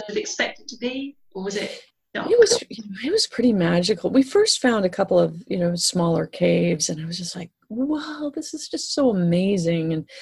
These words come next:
Speaker 2: the caves would be full of fish, and we would see the layers in the ice. Some of the layers are clear, some are white, some are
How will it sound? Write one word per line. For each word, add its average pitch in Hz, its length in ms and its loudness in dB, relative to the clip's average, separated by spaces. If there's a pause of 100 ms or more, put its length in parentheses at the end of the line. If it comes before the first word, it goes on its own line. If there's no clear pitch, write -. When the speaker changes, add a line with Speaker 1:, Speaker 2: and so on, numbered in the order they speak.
(260)
Speaker 2:
the - 80 2
caves 214 300 2
would 196 100 0
be 190 140 -2
full 196 240 2
of 175 120 0
fish, - 600 0
and 180 80 0
we 175 120 2
would 175 140 0
see - 160 -2
the 190 140 2
layers 175 560 4
in 170 60 2
the 170 180 2
ice. 170 360 0
Some 185 140 0
of 175 60 4
the 180 80 4
layers 165 280 6
are 156 100 0
clear, 165 520 2
some 165 240 0
are 156 60 -2
white, 165 480 0
some - 280 -2
are 160 220 -2